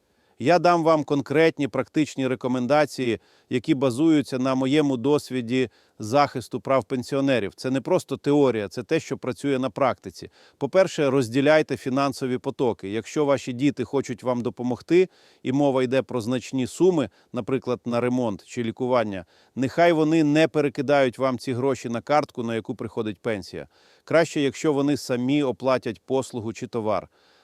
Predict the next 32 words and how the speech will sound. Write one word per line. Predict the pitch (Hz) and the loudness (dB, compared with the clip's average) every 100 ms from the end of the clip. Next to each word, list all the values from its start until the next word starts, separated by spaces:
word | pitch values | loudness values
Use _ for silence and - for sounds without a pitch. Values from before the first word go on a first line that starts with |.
| - | -6
Наприклад, | 127 127 156 147 123 117 | -4 0 0 0 -4 0
вам | 139 143 | 0 0
потрібно | 135 135 147 135 123 | -4 -2 -2 -2 -4
купити | 127 147 151 131 | -6 -2 -2 -4
холодильник, | - 127 123 123 156 139 - | -4 -2 -2 0 0 -2 -4
який | 113 131 | -6 -6
коштує | 110 139 123 - 123 | -4 -4 -4 -4 -4
двадцять | 107 120 131 - 107 | -2 0 0 -2 -8
тисяч | 127 117 110 | -8 -8 -8
гривень. | 113 131 104 85 _ _ _ _ _ | -2 -2 -2 -6 _ _ _ _ _
Якщо | 127 131 - | -6 -4 -2
діти | 143 160 - 143 | -2 -2 -2 -4
скинуть | - - 160 139 135 | -2 2 4 2 0
вам | 139 | -2
гроші | 117 160 151 - | 0 2 2 0
і | 113 | -6
ви | 120 131 | -4 -2
заплатите | 127 - 143 139 127 117 | -2 0 0 0 -6 -6
зі | 123 | -6
своєї | - 131 131 123 | -6 -2 -2 0
картки, | - 170 160 - 120 _ _ _ | 4 4 4 -2 -10 _ _ _
це | - 156 | 0 4
рух | 165 147 | 6 4
коштів | - 180 - 160 143 | 2 2 2 -4 -6
по | - 135 | -4 2
вашому | 151 143 139 139 | 2 2 -2 -2
рахунку. | 139 - 131 107 92 _ _ _ _ _ | -2 -2 -6 -6 -12 _ _ _ _ _
Формально | - 135 165 170 143 | -2 2 4 4 4
це | - 143 | 0 -2
не | 135 | -2
п'ятдесят | 127 131 135 156 131 - | -2 -2 -2 0 -2 -2
тисяч, | 110 - 98 - | -8 -8 -14 -16